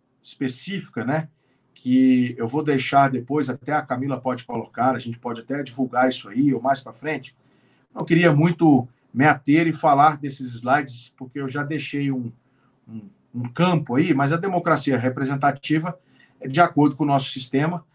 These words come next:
o poder político, embora tendo como titular o povo, deve ser exercido indiretamente por meio de representantes eleitos, ou diretamente nos termos previstos da Constituição, parágrafo único, artigo primeiro. O voto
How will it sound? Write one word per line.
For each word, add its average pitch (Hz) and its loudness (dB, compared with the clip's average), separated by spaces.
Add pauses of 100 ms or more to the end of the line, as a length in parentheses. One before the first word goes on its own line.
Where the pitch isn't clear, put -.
(240)
o 131 -4
poder 151 2
político, 156 2
embora 151 4
tendo 143 -2
como 147 -6
titular 131 2
o 160 -2
povo, 180 2
deve 185 -8
ser 165 -6
exercido 175 -8
indiretamente 160 -2
por 160 -10
meio 151 -4
de 160 -12
representantes 170 -6
eleitos, 165 -6 (460)
ou 156 2
diretamente 151 -2
nos 151 -10
termos 139 -4
previstos 120 -4
da 131 -2
Constituição, 131 -6
parágrafo 131 0
único, 131 -12
artigo 143 -10
primeiro. 131 -8 (800)
O 120 -4
voto 147 2